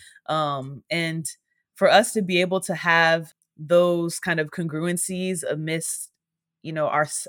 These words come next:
our almost kind of, like, separate careers, because she's taken her path and I've taken mine. It's, it's fun to be able to, to always relate,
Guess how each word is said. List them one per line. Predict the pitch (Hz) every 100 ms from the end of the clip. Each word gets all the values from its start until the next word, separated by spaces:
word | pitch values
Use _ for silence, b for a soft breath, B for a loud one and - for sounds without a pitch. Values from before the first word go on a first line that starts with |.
| -
our | 151
almost | 165 196 190 -
kind | 233
of, | 240
like, | 190 175
separate | - - - 254
careers, | - 214 214 240 277 208
because | 202 196 185 - B B B
she's | - 214 214
taken | - 185 175
her | 180 180
path | 180 175 180
and | 147
I've | 160
taken | - 165 156 143
mine. | 135 143 175 208 b b b b
It's, | - 175 - -
it's | 180 -
fun | 196 185 160
to | 156
be | 156
able | 151 156
to, | 147 151 139 131 - _ _ _
to | -
always | 151 156 156
relate, | 143 131 135 120 -